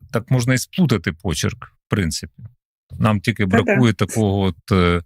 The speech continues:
Speaker 1: такого озброєння, яке пробиває бетонну стіну не в вікно, а от з-, збоку, та, е, і
Speaker 2: А хочеться
Speaker 1: знищиться
Speaker 2: такого,
Speaker 1: просто,
Speaker 2: правда?
Speaker 1: так, керівний склад. Е,
Speaker 2: Так,
Speaker 1: я б
Speaker 2: дуже
Speaker 1: хотів,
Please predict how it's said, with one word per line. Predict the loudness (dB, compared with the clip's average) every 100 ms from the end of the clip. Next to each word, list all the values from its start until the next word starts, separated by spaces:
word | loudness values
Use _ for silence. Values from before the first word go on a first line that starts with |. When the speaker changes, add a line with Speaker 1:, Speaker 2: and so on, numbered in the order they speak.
| -10 -20 -14 -14 -14 -20 _
Speaker 1:
такого | -4 0 2
озброєння, | 2 0 2 2 4
яке | 2 0
пробиває | -4 -4 0 0 0
бетонну | -4 0 2 2
стіну | 0 2 4 4 0 0
не | 2 4 4
в | 0 -2 -2
вікно, | -2 2 4 4 0
а | 0 0
от | 0 -4 -4
з-, | -2 -2 0
збоку, | 2 4 2 -2 -6
та, | -2 -2 -2
е, | -2 -4 -4 -6 -2
і | 2 4 4
Speaker 2:
А | 4 2
хочеться |
Speaker 1:
знищиться | 4 6 4 4 2 2
Speaker 2:
такого, | 0 0
Speaker 1:
просто, | 0 -2 -2
Speaker 2:
правда? | 0 -2 -4 -10 -16 -16 -8 -4
Speaker 1:
так, | -4
керівний | -4 0 2 2
склад. | 0 -4 -4 -4 _ _ _ -20 -12 0
Е, | 0 0 -4 _ _ -6
Speaker 2:
Так, | 2
Speaker 1:
я | 2
б | 2
Speaker 2:
дуже | -2
Speaker 1:
хотів, | -4 -2